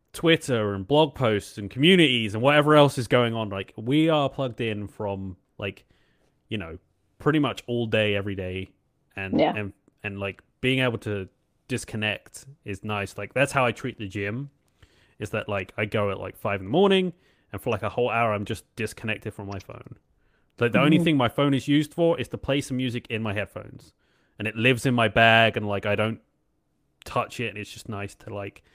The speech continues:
Speaker 1: disconnect from something that
Speaker 2: Mm-hmm.
Speaker 1: you have to be attached to every day. So, I,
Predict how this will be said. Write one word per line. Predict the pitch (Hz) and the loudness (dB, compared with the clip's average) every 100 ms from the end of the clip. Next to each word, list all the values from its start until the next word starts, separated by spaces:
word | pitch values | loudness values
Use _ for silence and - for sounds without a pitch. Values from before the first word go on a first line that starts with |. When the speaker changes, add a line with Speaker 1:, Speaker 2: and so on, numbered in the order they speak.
| _ _ _ _ _ _ | _ _ _ _ _ _
Speaker 1:
disconnect | 120 110 - 107 101 - | -4 -4 -4 -4 -4 -4
from | 107 | -10
something | 95 107 101 - 98 95 98 _ _ _ _ _ _ - 160 | -8 -6 -6 -6 -8 -8 -12 _ _ _ _ _ _ -4 0
that | 160 | 0
Speaker 2:
Mm-hmm. | 156 - _ | 0 -4 _
Speaker 1:
you | 104 | -2
have | 98 - | -2 -4
to | |
be | 101 | -4
attached | 95 - 95 - | -4 -2 -6 -6
to | 101 | -10
every | 92 92 | -8 -4
day. | 92 90 90 85 - _ _ _ _ _ _ _ _ _ - | -4 -2 -4 -10 -20 _ _ _ _ _ _ _ _ _ -16
So, | - 107 101 - _ | -10 -8 -8 -12 _
I, | 110 | -8